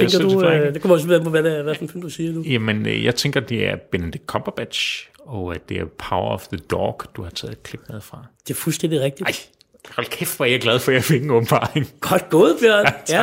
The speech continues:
Speaker 1: jeg var faktisk i tvivl om, om den var for svær.
Speaker 2: Ja,
Speaker 1: Øh,
Speaker 2: ja, det var, den synes jeg,
Speaker 1: ja,
Speaker 2: øh,
Speaker 1: ja.
Speaker 2: ja.
Speaker 1: Og,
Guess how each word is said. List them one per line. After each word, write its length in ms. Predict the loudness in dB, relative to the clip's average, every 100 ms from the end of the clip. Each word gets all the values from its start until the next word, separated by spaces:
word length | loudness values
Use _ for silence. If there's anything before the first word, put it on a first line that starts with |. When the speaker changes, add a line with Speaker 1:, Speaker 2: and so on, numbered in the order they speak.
| 2
Speaker 1:
jeg 80 | 2
var 80 | 4
faktisk 220 | 4 4
i 20 |
tvivl 140 | 2 2
om, 80 | 0
om 120 | 2
den 140 | 2
var 100 | 0
for 120 | -2
svær. 400 | -6 -2 -2 -2 -6 -2
Speaker 2:
Ja, 180 | 0 0
Speaker 1:
Øh, 280 | 0 0 0
Speaker 2:
ja, 40 |
det 200 | 0 0
var, 220 | 2 2
den 200 | 2 2
synes 260 | 0 -6 -2
jeg, 160 | -2 -2
Speaker 1:
ja, 220 | -8 -6
Speaker 2:
øh, 60 | -4
Speaker 1:
ja. 140 | -4 -6 -10
Speaker 2:
ja. 60 | -10 -10 -6
Speaker 1:
Og, 120 | -2